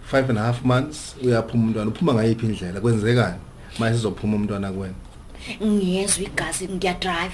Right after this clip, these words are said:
Speaker 1: Uyadrive.
Speaker 2: Mhm. Uma
Speaker 1: Uphuma kuphi-ke?
Speaker 2: ngidrive, ngiphuma ukuyibhakela lapho engijwayele ukuyiphuzela khona, ngihlale
Speaker 1: Kade
Speaker 2: phambili.
Speaker 1: udla i-drug?
Speaker 2: Ade ngidlile ngayizolo.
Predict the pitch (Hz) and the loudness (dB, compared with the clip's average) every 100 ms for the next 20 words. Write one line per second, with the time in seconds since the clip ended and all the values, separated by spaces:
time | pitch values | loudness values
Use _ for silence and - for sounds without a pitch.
0 | - - 101 98 92 95 85 82 - 87 | -10 -12 -6 -6 -4 -6 -6 -8 -10 -12
1 | - - 160 - 240 269 208 127 208 190 | -12 -10 -6 0 6 8 8 8 6 6
2 | 190 185 202 190 - - - - 196 196 | 6 4 2 0 -8 -16 -14 -12 -10 -8
3 | 202 302 311 339 - 214 269 240 185 269 | -4 0 4 4 6 4 4 4 2 0
4 | 247 190 214 269 - 226 196 226 220 196 | -2 -2 0 -2 -4 -2 0 0 0 -2
5 | 180 170 254 240 240 - 226 254 120 120 | -2 2 4 6 6 6 8 8 10 8
6 | 131 123 104 101 90 - - - - - | 6 4 2 2 0 -8 -14 -16 -16 -16
7 | - - - 240 - 254 240 - 233 294 | -14 -12 0 2 8 8 10 8 6 6
8 | 190 190 202 185 151 | 8 6 2 0 -2